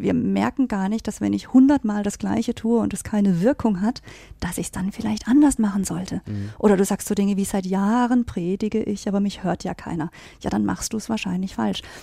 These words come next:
Speaker 1: Ich hab ganz witzig, ich hab ein, ein Seminar mit, mit Pferden,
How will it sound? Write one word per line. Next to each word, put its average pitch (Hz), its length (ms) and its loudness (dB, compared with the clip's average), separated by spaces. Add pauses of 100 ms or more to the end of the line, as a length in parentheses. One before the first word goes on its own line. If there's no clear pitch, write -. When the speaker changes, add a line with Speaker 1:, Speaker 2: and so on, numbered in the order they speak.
Speaker 1:
Ich 196 140 -2
hab 208 100 0
ganz 208 160 2
witzig, 226 240 0
ich 226 140 -2
hab 220 80 -4
ein, 208 180 -2
ein 196 200 -2
Seminar 196 460 0
mit, - 320 -4
mit 190 200 -4
Pferden, 208 420 2